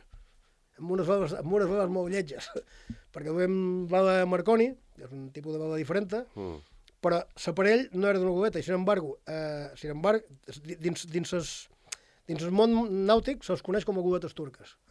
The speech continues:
Speaker 1: encara que
Speaker 2: Mm.
Speaker 1: l'aparell no sigui d'una goleta. Entonces, claro, a-, afirmar categòricament que allò no és una goleta, pues, jo no ho faré. Perquè,
Speaker 2: <laughs>
Speaker 1: no, no, perquè és que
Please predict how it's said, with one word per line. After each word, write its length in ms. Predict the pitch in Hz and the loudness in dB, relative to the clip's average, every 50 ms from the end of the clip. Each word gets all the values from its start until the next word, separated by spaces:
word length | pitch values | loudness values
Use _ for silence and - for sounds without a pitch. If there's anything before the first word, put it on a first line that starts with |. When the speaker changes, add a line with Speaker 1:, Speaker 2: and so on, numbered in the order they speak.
| 147 | -12
Speaker 1:
encara 220 | 147 - - 202 196 | -6 -4 -2 0 0
que 60 | 190 | 0
Speaker 2:
Mm. 80 | 180 170 | 0 0
Speaker 1:
l'aparell 240 | 165 175 190 208 202 | 0 0 0 0 0
no 60 | 185 160 | 0 -2
sigui 80 | 175 170 165 | -4 -4 -4
d'una 80 | 160 | -4
goleta. 380 | 156 147 147 143 135 127 117 - _ _ _ _ _ _ _ _ _ _ _ _ _ _ _ _ _ _ _ _ _ | -6 -6 -8 -10 -12 -16 -20 -20 _ _ _ _ _ _ _ _ _ _ _ _ _ _ _ _ _ _ _ _ _
Entonces, 300 | - - 180 180 185 147 | -6 -6 -4 -4 -4 0
claro, 320 | 196 202 196 170 - - _ _ - - | 0 2 2 0 -2 -8 _ _ -20 -12
a-, 160 | 170 170 160 - - - - 175 | -10 -10 -10 -12 -10 -6 -4 -4
afirmar 400 | 160 - 185 180 180 180 196 202 | 0 0 0 0 2 2 2 2
categòricament 680 | 196 180 196 190 196 202 202 190 185 202 208 196 160 143 | 2 0 0 2 2 2 2 2 2 2 2 0 0 -2
que 60 | - 160 | -2 0
allò 100 | 170 170 | 0 0
no 80 | 170 | 0
és 80 | 175 143 | 0 -2
una 120 | 180 180 170 | -2 -2 0
goleta, 320 | 180 190 196 196 196 226 | 0 2 0 0 -2 -4
pues, 220 | 196 190 147 107 127 | -6 -6 -10 -10 -8
jo 100 | 143 151 | -8 -4
no 80 | 160 180 | -4 -4
ho 40 | 151 | -4
faré. 220 | 131 160 - 139 - _ _ _ _ _ _ _ - _ _ _ | -6 -8 -8 -8 -12 _ _ _ _ _ _ _ -20 _ _ _
Perquè, 280 | - - - - - 135 131 127 127 | -10 -8 -8 -8 -8 -10 -10 -12 -12
Speaker 2:
<laughs> 260 | - - - - 120 175 | -14 -14 -12 -6 0 4
Speaker 1:
no, 200 | 214 208 185 175 | 4 4 4 2
no, 120 | 170 208 240 214 220 | 2 4 6 6 6
perquè 220 | 233 240 170 160 160 | 4 2 -2 -2 -4
és 80 | 143 | -4
que 100 | - 170 | -4 -6